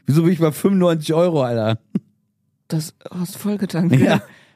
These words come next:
Speaker 2: Scheiße, Mann.
Speaker 1: Das ist ein Diesel.
Speaker 2: Ja.
Speaker 1: Fünfundneunzig Euro.
Speaker 2: Das ist krass, ne?
Speaker 1: Für einen sechzig Liter Tank.
Speaker 2: Ja. Fünfundsechzig.
Speaker 1: Nee, fünfundfünfzig Liter sind ja nur reingekommen.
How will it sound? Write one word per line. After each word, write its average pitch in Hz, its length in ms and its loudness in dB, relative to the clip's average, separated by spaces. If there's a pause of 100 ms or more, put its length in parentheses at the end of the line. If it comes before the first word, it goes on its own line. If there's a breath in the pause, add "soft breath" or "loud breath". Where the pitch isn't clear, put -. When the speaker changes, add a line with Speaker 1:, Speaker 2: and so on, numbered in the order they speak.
Speaker 2:
Scheiße, 151 360 -8
Mann. 151 180 -4
Speaker 1:
Das 156 120 4
ist 277 100 4
ein 165 160 -4
Diesel. 165 520 0 (260)
Speaker 2:
Ja. 180 360 -8
Speaker 1:
Fünfundneunzig 247 500 0
Euro. 196 420 0
Speaker 2:
Das - 80 -20
ist - 60 -18
krass, 180 340 -12
ne? 185 200 -8 (400)
Speaker 1:
Für 143 100 0
einen 143 80 2
sechzig 185 280 -2
Liter 185 260 2
Tank. 107 380 -4 (160)
Speaker 2:
Ja. 208 180 -4 (540)
Fünfundsechzig. 185 520 -10 (340)
Speaker 1:
Nee, 101 340 0
fünfundfünfzig 131 560 0
Liter 131 260 2
sind 110 120 0
ja 110 140 0
nur 107 140 0
reingekommen. 110 520 -4